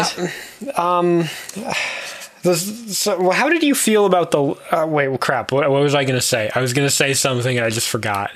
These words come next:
Speaker 2: and I got sidetracked with asking about the love story. Um, crap.
Speaker 1: Mm.
Speaker 2: Um, oh yeah, oh yeah, Bub-, Bubs, the, I, Bugsy, Bubsy, Bug, Bug with a G.
Speaker 1: Bugsy. Bugsy
Speaker 2: Okay,
Speaker 1: as in
Speaker 2: okay.
Speaker 1: bug, buggy.
Speaker 2: Yep. So,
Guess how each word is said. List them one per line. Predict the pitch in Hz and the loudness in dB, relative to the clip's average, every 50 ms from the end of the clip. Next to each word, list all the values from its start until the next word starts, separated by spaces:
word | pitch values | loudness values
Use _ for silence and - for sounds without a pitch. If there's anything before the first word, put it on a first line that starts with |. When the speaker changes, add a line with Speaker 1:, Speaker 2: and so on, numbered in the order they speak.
| - - | -4 -2
Speaker 2:
and | 127 120 | -2 0
I | 113 113 | 0 -2
got | 107 120 113 107 113 - - 147 131 | -2 -2 0 -2 -2 -2 -2 -2 -2
sidetracked | - - 135 117 117 113 107 117 120 110 107 104 - - | 0 0 0 0 0 -2 0 -2 0 0 -2 -4 -4 -6
with | 110 107 | -4 -2
asking | 113 110 110 - - 127 120 | 0 0 0 -2 -2 -2 -2
about | 113 107 107 104 104 - | -2 -2 -2 -2 -2 -4
the | 110 | -4
love | 104 107 107 104 104 | -2 -2 -4 -2 -4
story. | - - - 113 110 110 117 110 120 - | -4 -2 -2 0 0 0 0 0 0 -2
Um, | 131 123 120 117 120 117 | -2 -2 -2 -2 -2 -2
crap. | 113 - - 147 143 131 120 120 139 - - - - - - - - - - - - - | -2 -2 0 0 2 2 0 -2 -4 -8 -20 -20 -20 -16 -16 -16 -16 -16 -18 -18 -10 -4
Speaker 1:
Mm. | - 196 214 160 | -2 0 2 2
Speaker 2:
Um, | 139 135 135 135 147 - - - | 2 2 2 2 0 -2 -2 0
oh | 220 254 | 0 2
yeah, | 285 294 262 180 - - - 160 - | 2 2 2 0 -2 -4 -6 -2 0
oh | 180 170 | 0 2
yeah, | 262 262 233 175 | 2 2 2 2
Bub-, | 151 143 147 220 262 285 240 214 185 190 | 0 0 0 0 0 0 -2 -2 -2 0
Bubs, | 240 277 285 269 247 233 214 | 0 -2 -2 -2 -4 -4 -2
the, | 202 180 170 185 185 180 185 - - - | -2 0 0 0 0 0 -2 -6 -4 -2
I, | 175 175 190 180 | 0 0 2 0
Bugsy, | 147 127 - 170 196 208 202 220 254 247 233 175 143 | 0 -2 -2 -2 -2 0 0 0 2 2 2 2 0
Bubsy, | - - 196 196 196 208 220 220 220 208 - _ 117 | 0 0 0 0 0 0 2 0 0 -2 -6 _ -6
Bug, | 123 120 147 160 190 196 160 131 | -2 0 2 2 2 0 0 2
Bug | 151 151 180 214 208 196 | 2 4 4 2 2 2
with | 170 143 120 143 | 2 2 4 2
a | 131 | 0
G. | 117 - 127 | 2 2 2
Speaker 1:
Bugsy. | 147 165 180 135 127 127 127 120 117 113 117 - - - _ _ _ _ - | 2 2 2 2 0 0 0 0 -2 -2 -4 -8 -14 -20 _ _ _ _ 0
Bugsy | 151 151 151 139 - - 156 - 120 | 0 0 2 0 2 2 2 2 2
Speaker 2:
Okay, | 117 | 2
Speaker 1:
as | 113 147 131 | 2 2 2
in | 131 127 120 | 2 2 0
Speaker 2:
okay. | 120 - | 0 0
Speaker 1:
bug, | 135 127 127 123 123 123 127 - - - - | -2 -2 0 -2 -2 -4 -6 -10 -14 -4 -4
buggy. | 127 127 135 127 127 127 127 135 139 - _ _ _ _ _ _ _ _ - - - - | -2 -2 0 0 0 0 0 -2 -4 -8 _ _ _ _ _ _ _ _ -20 -20 -18 -6
Speaker 2:
Yep. | - 143 147 139 - - - - | -2 0 0 0 0 -2 -4 -2
So, | - - 165 156 151 151 151 147 147 | 0 2 4 4 4 4 2 0 -2